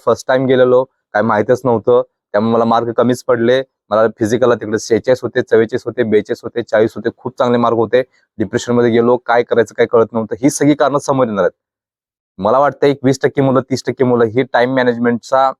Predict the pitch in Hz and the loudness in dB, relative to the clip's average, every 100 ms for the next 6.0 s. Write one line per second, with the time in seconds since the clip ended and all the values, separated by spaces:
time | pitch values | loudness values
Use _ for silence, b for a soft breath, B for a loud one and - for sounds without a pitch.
0 | _ _ 98 107 104 123 123 - 98 101 | _ _ -4 -2 0 0 0 -2 -4 0
1 | 110 107 127 101 95 110 - 117 110 - | 0 2 0 -2 -2 -2 -2 -4 -2 0
2 | 120 123 - 120 113 98 104 80 _ _ | 2 2 0 0 0 2 0 -4 _ _
3 | _ _ 113 117 - 117 123 127 - _ | _ _ 0 0 2 0 2 0 -4 _
4 | _ _ - 107 123 120 113 110 98 - | _ _ -6 -2 0 0 0 -2 -2 -4
5 | 92 - - 85 87 - 147 143 127 95 | -6 -8 -14 -14 -8 -2 0 0 -2 -4